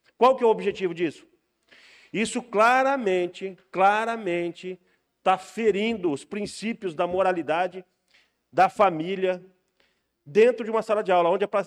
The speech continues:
ensinar conteúdo, é, educacional formal.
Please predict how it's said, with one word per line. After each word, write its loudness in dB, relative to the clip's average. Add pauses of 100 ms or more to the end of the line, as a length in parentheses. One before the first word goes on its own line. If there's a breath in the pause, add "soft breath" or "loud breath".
ensinar -2 (140)
conteúdo, -2 (2250)
é, -4
educacional 0 (220)
formal. 2